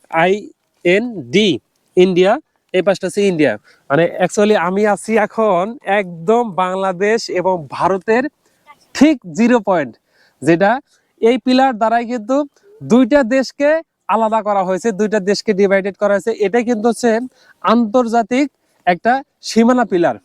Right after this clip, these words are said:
এই যে just দেখেন, এই যে উনিশশো পঁচানব্বই নাম্বার হচ্ছে পিলারটা,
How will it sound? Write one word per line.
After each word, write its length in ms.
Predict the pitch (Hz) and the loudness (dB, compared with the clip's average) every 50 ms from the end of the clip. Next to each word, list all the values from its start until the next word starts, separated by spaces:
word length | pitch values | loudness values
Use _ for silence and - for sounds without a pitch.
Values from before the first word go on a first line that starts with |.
| _ _ _ _ _ - | _ _ _ _ _ -2
এই 120 | 175 170 | 0 2
যে 180 | 156 147 139 151 | 2 2 2 0
just 160 | 139 - - 139 | -2 -2 -4 -4
দেখেন, 240 | 151 131 123 123 110 _ _ _ _ - | -4 -2 -2 -4 -8 _ _ _ _ 0
এই 100 | 151 143 | 0 2
যে 120 | 127 117 - _ _ _ | 2 0 -2 _ _ _
উনিশশো 400 | - 175 185 185 175 - - 202 | 0 2 2 2 2 0 -2 -4
পঁচানব্বই 600 | 180 - 196 185 - 196 190 185 180 165 175 185 | -2 -2 -2 0 0 0 0 0 -2 0 0 0
নাম্বার 360 | 180 175 165 160 170 185 202 208 | 0 0 -2 -2 0 -2 -2 -4
হচ্ছে 220 | 202 - - 196 | -4 -6 -6 -4
পিলারটা, 480 | 160 196 190 190 208 196 - 247 262 | -2 0 0 0 0 0 0 -2 -2